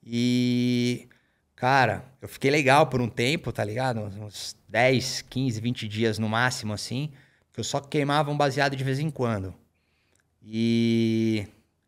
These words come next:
mano, chegou um dia, velho, Bateu uma nóia, mas uma nóia, mas uma nóia de usar farinha. Eu peguei todos os remédios, mano, que tinha ainda, porque tinha, eu acho que pra três meses. Mano, esmaguei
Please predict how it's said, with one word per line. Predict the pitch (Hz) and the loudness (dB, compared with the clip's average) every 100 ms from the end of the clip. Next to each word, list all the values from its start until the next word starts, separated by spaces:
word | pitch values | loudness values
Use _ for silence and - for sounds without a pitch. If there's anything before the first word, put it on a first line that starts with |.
| _ _ _ | _ _ _
mano, | 113 120 98 95 | -4 -2 -2 -8
chegou | - 101 117 | -12 -8 -4
um | 123 | -4
dia, | 98 117 107 | 0 0 2
velho, | 113 110 95 92 - _ _ _ _ | 2 0 -2 -8 -16 _ _ _ _
Bateu | 101 98 120 | -4 -2 -2
uma | 139 113 | -2 -2
nóia, | 101 107 104 | 0 0 -2
mas | 98 98 | -4 -4
uma | 127 131 | -4 -4
nóia, | 101 104 | -2 -2
mas | 101 98 | -2 -4
uma | 117 143 | -4 -2
nóia | 107 107 | -2 -2
de | 98 | -4
usar | 95 90 104 | -6 -4 -4
farinha. | - 92 87 104 107 92 - _ _ _ _ _ _ _ _ | -4 -8 -6 -6 -6 -8 -14 _ _ _ _ _ _ _ _
Eu | |
peguei | - 110 113 | -8 -4 -2
todos | 123 151 | -2 -4
os | 151 | -6
remédios, | - 107 95 107 98 92 | -6 -4 -2 -2 -4 -6
mano, | 98 95 | -6 -6
que | 92 98 | -8 -10
tinha | - 104 101 | -8 -4 -4
ainda, | 110 98 | -4 -6
porque | - - | -10 -12
tinha, | - 110 | -4 -2
eu | 101 | 0
acho | 101 - | -2 -4
que | 101 92 | -10 -8
pra | - | -6
três | 98 113 110 92 | -4 0 -2 -2
meses. | 98 117 92 90 - - _ _ _ _ _ _ - | -2 -2 -2 -8 -14 -18 _ _ _ _ _ _ -10
Mano, | 117 104 | -6 -6
esmaguei | 90 104 101 117 | -4 -2 -2 -4